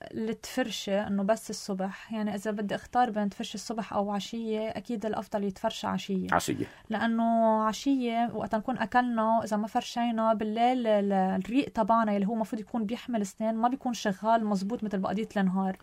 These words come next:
Speaker 2: بي اش بيكون اختلف
Speaker 1: ف-،
Speaker 2: فيه، تبعه الأسيديتي.
Speaker 1: مية بالمية.
Speaker 2: نعم.
Speaker 1: فالهون البكتيريا بتصير تتكاثر، فيعني بنكون عاملين لنا عشا مرتب إذا ما كنا مفرشين. هلأ بالنسبة لتمغمض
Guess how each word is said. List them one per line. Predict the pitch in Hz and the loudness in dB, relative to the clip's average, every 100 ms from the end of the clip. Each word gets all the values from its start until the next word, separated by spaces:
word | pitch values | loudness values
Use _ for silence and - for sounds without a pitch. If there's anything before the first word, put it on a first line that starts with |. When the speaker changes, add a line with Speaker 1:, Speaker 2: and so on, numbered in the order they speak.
| - | 2
Speaker 2:
بي | 90 | 2
اش | 95 | 2
بيكون | 78 90 | 0 0
اختلف | 78 - 76 64 | 0 2 2 2
Speaker 1:
ف-، | 67 | 2
Speaker 2:
فيه، | 67 62 | 0 0
تبعه | - - - | -2 0 2
الأسيديتي. | 269 285 269 | 4 6 6
Speaker 1:
مية | 254 | 6
بالمية. | 226 226 220 214 202 190 190 | 4 2 2 0 2 0 2
Speaker 2:
نعم. | - | 2
Speaker 1:
فالهون | 233 220 220 220 220 220 247 262 | 4 4 4 2 0 0 0 0
البكتيريا | 247 220 208 214 - 262 | 0 0 0 -2 -2 0
بتصير | 202 - 240 | 0 -2 -4
تتكاثر، | - 220 - - - 240 240 214 208 | -2 -6 -6 -8 4 4 4 0 0
فيعني | 240 - 196 - 202 202 | 0 -2 -4 -4 -6 -6
بنكون | 202 233 | -4 -2
عاملين | 208 214 247 233 | 0 2 2 2
لنا | 220 190 | 2 2
عشا | 190 - | 2 2
مرتب | 214 202 214 214 185 - | 2 2 2 2 0 -2
إذا | 196 214 | -6 -4
ما | 254 | 2
كنا | 254 247 | 6 6
مفرشين. | 240 240 - 269 240 220 - - - | 4 0 2 0 0 -2 -12 -18 0
هلأ | 233 226 | 4 4
بالنسبة | 247 320 - 269 | 4 0 2 4
لتمغمض | 269 240 233 220 214 220 - 233 269 277 | 8 10 10 10 8 2 -6 -2 0 0